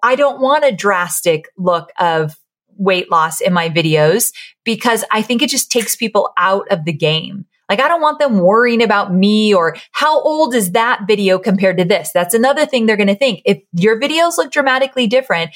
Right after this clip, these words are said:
if you look dramatically different, they will wonder how old some of this content is. Now, remember, I teach that you don't even have to be on video in your courses. You do not have to be on video. So with that,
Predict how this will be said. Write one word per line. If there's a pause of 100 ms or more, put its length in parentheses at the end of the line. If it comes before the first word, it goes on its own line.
(160)
if
you
look
dramatically
different, (280)
they
will
wonder
how
old
some
of
this
content (120)
is. (260)
Now, (260)
remember,
I
teach
that
you
don't
even
have
to
be
on
video (140)
in
your
courses. (240)
You
do
not
have
to
be
on
video. (220)
So
with
that,